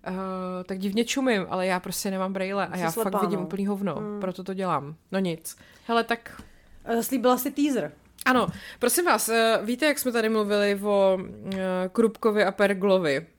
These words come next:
Speaker 1: Jak jsme tady citovali legendární díl pořadu Doremi, kde prostě byl
Speaker 2: <laughs>
Speaker 1: Krupka Jiří.
Speaker 2: A, a Sabina
Speaker 1: A,
Speaker 2: z toho byla v
Speaker 1: a Sabina
Speaker 2: prdeli.
Speaker 1: z toho byla v prdeli. Tak mi přišlo úplně geniální,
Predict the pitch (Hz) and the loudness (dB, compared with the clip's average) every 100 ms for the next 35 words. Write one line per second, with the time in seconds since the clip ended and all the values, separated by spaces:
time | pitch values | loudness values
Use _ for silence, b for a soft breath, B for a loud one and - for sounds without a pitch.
0 | _ B B B B B - 190 190 - | _ B B B B B 2 2 2 -4
1 | - 202 196 196 180 190 185 190 208 202 | 0 0 2 0 2 2 2 0 -2 0
2 | 190 190 185 190 185 175 190 185 180 185 | 2 4 2 2 2 2 2 -2 -2 0
3 | 180 190 185 190 190 196 180 175 180 170 | 2 0 0 -4 -2 2 4 4 2 0
4 | 185 185 175 170 170 170 - 170 262 - | -2 -6 -8 -6 -8 -8 -6 2 2 2
5 | 190 - 196 180 175 180 180 170 175 - | -6 -6 -4 0 0 -2 -4 -4 -6 -6
6 | 226 220 208 196 190 180 180 180 202 196 | -2 -2 -2 -2 2 4 4 2 0 -2
7 | 202 196 - 190 190 180 202 196 202 - | -4 -2 0 2 0 0 -2 0 -2 -2
8 | 208 190 175 180 214 208 - - 233 208 | -2 2 0 0 -4 -4 -4 -2 -2 0
9 | 226 220 226 233 226 214 214 220 220 226 | -2 2 2 4 4 4 2 0 -2 -2